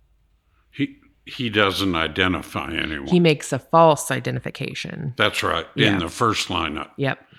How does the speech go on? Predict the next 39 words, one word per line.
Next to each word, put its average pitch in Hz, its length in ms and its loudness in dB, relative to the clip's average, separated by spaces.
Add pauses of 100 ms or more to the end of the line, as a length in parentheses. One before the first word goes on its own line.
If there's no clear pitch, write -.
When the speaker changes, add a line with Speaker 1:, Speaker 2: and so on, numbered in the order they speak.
(140)
Speaker 1:
Second 117 480 2
lineup, 95 480 2 (580)
he 113 120 -6
doesn't 90 420 -2
identify 82 640 -2
anyone. 73 560 -4
Speaker 2:
Yeah. 131 240 -4 (920)
And 180 140 6
they're 185 120 8
very 202 640 4 (460)
forthcoming 151 580 4
with 143 160 2
how 139 220 0
shaken 139 500 -2
he 135 220 -2
is 131 280 -2
and 135 120 -2
how 135 180 0
upset 131 400 -4
he 135 160 -2
is 131 160 -2
and 135 140 -2
how 135 120 2
reluctant 131 600 -2
he 131 240 -2
is 131 240 -4
because 135 260 -6
he 139 140 -6
thinks 147 400 0
that 135 340 -4 (360)
whoever 143 380 4
did 131 220 0
this 123 180 -2
is 127 120 -6
gonna 127 180 -2
come 127 240 -4
kill - 240 -6
him. - 140 -6
Speaker 1:
Sure, 120 280 -2